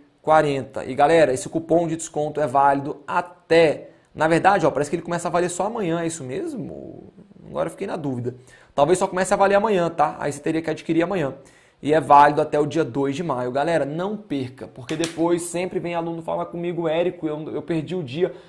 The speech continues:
hoje é dia três de maio, quero comprar o curso da Amapá, me vê, me vê desconto?" Não tenho como te ver desconto, tá bom? Então hoje você tem duas chances, ou a assinatura ilimitada que tá com desconto, ou o curso específico do Amapá. Deixa eu até ver se ele já tá válido, C B M A P quarenta.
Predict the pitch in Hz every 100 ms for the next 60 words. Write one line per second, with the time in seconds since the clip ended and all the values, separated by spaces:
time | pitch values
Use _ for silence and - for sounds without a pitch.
0 | _ - 139 165 170 - 170 196 196 175
1 | 151 165 165 165 165 170 165 160 160 170
2 | 165 165 165 147 143 143 156 175 - -
3 | 131 143 185 - 175 180 156 135 139 170
4 | 170 170 165 165 160 160 160 131 156 151
5 | - 143 135 120 - _ _ _ _ -
6 | 120 190 202 - - 196 202 - 196 214
7 | 185 120 135 131 160 165 160 240 - 165
8 | 139 120 113 - 220 233 202 160 - 151
9 | 147 139 135 143 143 131 123 - 131 131
10 | 123 - 156 190 - 196 233 262 - 269
11 | 269 - 202 - 190 196 214 214 214 -
12 | _ _ 156 185 208 135 123 - _ -
13 | - - 156 160 135 127 120 104 90 -
14 | 151 143 120 - 135 - 143 143 151 127
15 | 120 117 - -